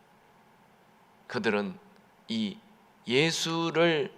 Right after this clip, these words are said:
큐리오스, 주로 믿는 이 기독교인들을 다 죽여버립니다. 왜냐하면 황제가 주인데 자기들이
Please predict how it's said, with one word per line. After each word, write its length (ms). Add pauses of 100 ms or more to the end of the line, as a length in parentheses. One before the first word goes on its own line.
(840)
큐리오스, 760 (360)
주로 360
믿는 500 (440)
이 280 (600)
기독교인들을 1000 (420)
다 220
죽여버립니다. 760 (200)
왜냐하면 380
황제가 600
주인데 560 (680)
자기들이 760